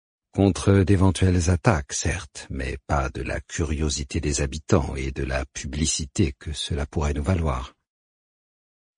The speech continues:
Vincent hoche la tête sans se déconcentrer et revient une nouvelle fois sur ses pas. Il raisonne à voix haute. Tellement de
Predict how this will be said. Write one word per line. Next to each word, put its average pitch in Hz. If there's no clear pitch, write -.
Vincent 85
hoche 87
la 85
tête -
sans 78
se -
déconcentrer 78
et 87
revient 87
une 80
nouvelle 80
fois 76
sur 73
ses -
pas. 67
Il 87
raisonne 82
à 76
voix 71
haute. -
Tellement 87
de 82